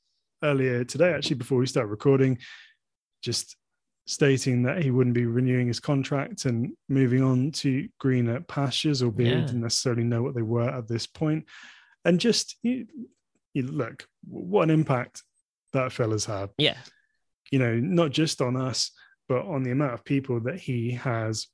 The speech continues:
Speaker 1: through his English translations and the, the fun twist that he, he puts on those,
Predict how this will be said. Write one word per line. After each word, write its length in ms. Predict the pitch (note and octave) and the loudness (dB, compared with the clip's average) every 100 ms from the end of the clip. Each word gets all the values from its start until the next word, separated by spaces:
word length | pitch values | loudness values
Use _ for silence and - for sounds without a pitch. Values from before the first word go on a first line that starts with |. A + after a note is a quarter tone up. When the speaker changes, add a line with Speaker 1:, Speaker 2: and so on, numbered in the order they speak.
| _ | _
Speaker 1:
through 280 | - C#3 B2 | 0 4 4
his 400 | A#2+ A#2 A2 - _ _ _ _ - | 2 0 0 -6 _ _ _ _ 0
English 320 | D#3 C#3+ C3+ | 2 4 2
translations 1120 | - C3+ A#2+ B2 B2 A#2+ C3+ A#2+ A#2+ A#2+ C3 - | 0 0 2 0 0 0 -2 0 -2 -2 -6 -8
and 540 | A#2 A2 G#2+ A2 B2 G#3+ _ - | -6 -4 -4 -4 -4 -6 _ -8
the, 440 | A#2+ A2 A2 D3+ - - | -4 -4 -4 -6 -8 -10
the 80 | |
fun 320 | - D3 C3+ B2+ | -2 2 2 2
twist 320 | C#3+ B2 - | 2 2 -2
that 100 | A2+ | -4
he, 240 | C#3+ - _ - | -4 -8 _ -10
he 160 | B2+ | -8
puts 340 | A2 D#3+ G#3 - | 0 0 2 -2
on 180 | A2+ | -2
those, 380 | G#2+ G#2 G#2 G#2 | -4 -4 -4 -6